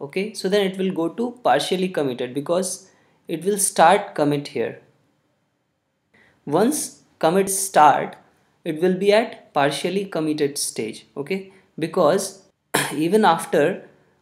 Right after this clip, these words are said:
this value has been written, okay, this value has been committed, it's in ram. Okay, it's,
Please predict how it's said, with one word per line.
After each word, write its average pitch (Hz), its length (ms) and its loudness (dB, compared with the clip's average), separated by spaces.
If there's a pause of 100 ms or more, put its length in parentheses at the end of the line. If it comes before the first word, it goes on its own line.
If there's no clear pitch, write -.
(180)
this 185 320 0
value 165 440 4
has 165 300 -2
been 165 160 -2
written, 160 460 -2 (580)
okay, 151 180 -2
this 160 220 -4
value 156 300 2
has 156 260 -2
been 170 220 -6
committed, 165 560 -2 (240)
it's 160 240 -4
in 170 280 0
ram. 127 380 4 (540)
Okay, 180 400 -8 (580)
it's, 156 220 -14